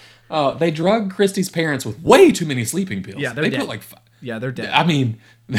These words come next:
Speaker 1: they show up later on in the movie, but honestly, if
Speaker 2: They
Speaker 1: this
Speaker 2: should
Speaker 1: is
Speaker 2: be
Speaker 1: real
Speaker 2: dead.
Speaker 1: life, those are two dead people. <laughs> Yes. <laughs>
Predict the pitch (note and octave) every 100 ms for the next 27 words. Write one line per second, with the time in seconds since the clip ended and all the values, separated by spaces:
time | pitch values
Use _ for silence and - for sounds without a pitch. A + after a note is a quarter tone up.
0 | - D3 C#3+ F3 G3+ F#3+ D3+ D3 D3+ D3
1 | C#3 B2+ A#2+ C3+ F#3+ C3+ - A2+ D#3+ -
2 | F3 D3 C#3 B2+ A#2+ B2 B2 C#3+ - B2+
3 | C3 A2+ _ - D3+ B2 G#2+ A2 F#2+ -
4 | - B2 - _ - - _ - A#2 D3+
5 | A#2